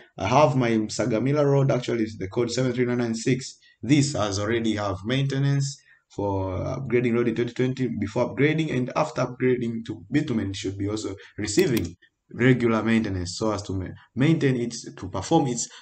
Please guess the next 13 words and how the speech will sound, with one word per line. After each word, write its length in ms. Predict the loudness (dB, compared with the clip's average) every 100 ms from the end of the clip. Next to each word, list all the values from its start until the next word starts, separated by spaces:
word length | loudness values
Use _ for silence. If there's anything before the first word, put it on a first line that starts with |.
| -6
I 60 |
mean, 160 | -4 -2
to 80 | 0
make 220 | 0 2
sure 200 | 4 4
that 120 | 4
it 80 | 2
is 120 | 0
performing 540 | 0 -4 0 2 2 0
in 100 | -4
a 80 | -2
good 240 | 2 2
condition, 540 | 2 0 0 0 -2